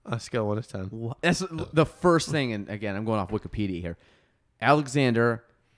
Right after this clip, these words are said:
Speaker 1: I
Speaker 2: Al J Iaquinta
Speaker 1: I love that
Speaker 2: is
Speaker 1: guy.
Speaker 2: an American mixed martial artist and real estate <laughs> agent.
Speaker 1: Dude, he talks so much shit, too.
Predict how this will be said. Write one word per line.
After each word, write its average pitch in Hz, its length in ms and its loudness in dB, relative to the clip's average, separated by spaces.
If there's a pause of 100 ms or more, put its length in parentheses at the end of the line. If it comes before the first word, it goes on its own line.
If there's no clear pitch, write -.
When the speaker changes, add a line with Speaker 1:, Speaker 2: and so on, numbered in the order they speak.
(200)
Speaker 1:
I 110 140 0
Speaker 2:
Al 131 220 6
J 120 320 4
Iaquinta 110 720 0 (1000)
Speaker 1:
I 180 80 6
love 147 220 8
that 127 160 6
Speaker 2:
is 139 100 4
Speaker 1:
guy. 120 60 2
Speaker 2:
an 123 80 4
American 147 420 6
mixed 131 240 -2
martial 127 380 0
artist 110 560 0
and 113 120 -2
real 113 160 0
estate 104 260 -4
<laughs> - 0 -
agent. - 480 0
Speaker 1:
Dude, 170 180 10
he 151 120 2
talks 160 340 6
so - 220 6
much 131 200 4
shit, - 320 0
too. - 220 0